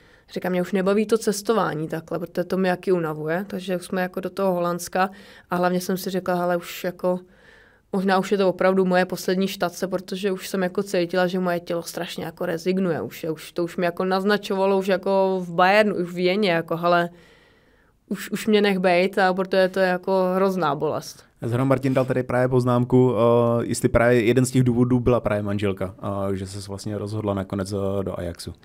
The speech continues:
Speaker 1: Bylo to, no, už jsme to jako potom, už jsme jako samozřejmě obě dvě už pak jako plánovali,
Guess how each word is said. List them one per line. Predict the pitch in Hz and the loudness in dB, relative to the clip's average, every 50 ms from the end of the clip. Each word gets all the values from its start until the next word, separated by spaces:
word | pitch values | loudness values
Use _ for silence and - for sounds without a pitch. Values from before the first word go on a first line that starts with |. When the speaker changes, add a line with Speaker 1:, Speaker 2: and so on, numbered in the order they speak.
| - - - - - | -20 -20 -20 -8 0
Speaker 1:
Bylo | - 226 220 220 | 2 4 4 4
to, | 220 214 | 4 2
no, | 208 180 151 156 160 175 | 2 2 2 2 0 0
už | 190 - - | 0 -4 -8
jsme | - 202 190 185 | -4 -2 -2 0
to | 185 190 | 0 0
jako | 190 190 190 196 | 0 0 0 -2
potom, | 196 - - - - 190 190 | -2 -4 -4 -2 -2 -2 -2
už | 185 | -2
jsme | 190 - 190 | -2 0 0
jako | 185 180 185 202 | 0 0 -2 -4
samozřejmě | 196 - 185 180 185 185 185 190 196 196 | -4 -4 -2 -2 -2 0 0 0 0 2
obě | 180 170 160 180 175 170 | 2 2 2 2 0 2
dvě | 175 185 190 180 180 | 4 4 6 6 4
už | 180 - | 2 0
pak | - - 185 - | -2 -2 -2 -2
jako | 180 180 - 190 | -2 -2 -4 -2
plánovali, | 190 - 175 165 170 175 175 170 175 180 180 180 185 180 | 0 0 0 0 0 0 0 0 2 2 4 4 2 2